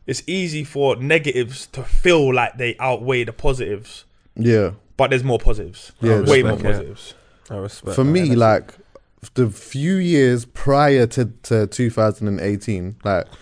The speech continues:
Speaker 2: them years prior, I had some tough years on a low. Do you get me? Like, battling with a lot of things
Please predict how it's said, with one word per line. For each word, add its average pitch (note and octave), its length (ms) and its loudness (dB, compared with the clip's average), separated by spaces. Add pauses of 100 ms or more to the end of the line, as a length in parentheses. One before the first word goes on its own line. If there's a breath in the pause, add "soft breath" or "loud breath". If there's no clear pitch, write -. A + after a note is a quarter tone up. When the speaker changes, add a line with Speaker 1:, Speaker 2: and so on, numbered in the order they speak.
(340 soft breath)
Speaker 2:
them A#2+ 160 4
years A2+ 220 2
prior, A#2+ 340 2
I G2 80 0
had A#2 200 -4
some G#2 240 -2
tough - 540 -6 (340)
years A2+ 640 0 (140)
on A2+ 160 2
a G2+ 60 0
low. G#2 440 2 (300)
Do G#2+ 80 -8
you B2 60 0
get A2+ 140 -2
me? F2 180 -12 (120)
Like, G2+ 280 -2 (380 soft breath)
battling A#2+ 380 2
with G#2+ 100 0
a G#2 60 -2
lot A2+ 320 2
of G2+ 80 -6
things G#2 680 -4